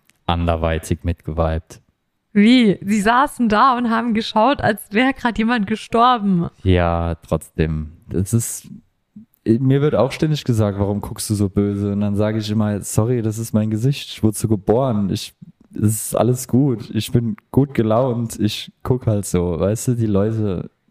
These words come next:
Speaker 1: genießen das dann halt einfach anders. Das ist auch völlig in Ordnung.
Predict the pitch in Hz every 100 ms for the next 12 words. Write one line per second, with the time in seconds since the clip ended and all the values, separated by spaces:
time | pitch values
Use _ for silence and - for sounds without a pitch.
0 | _ _ _ 101 101 104 - 107 - 110
1 | 113 107 110 - - - 147 92 87 -
2 | - 101 98 - 101 123 101 85 - -
3 | 87 92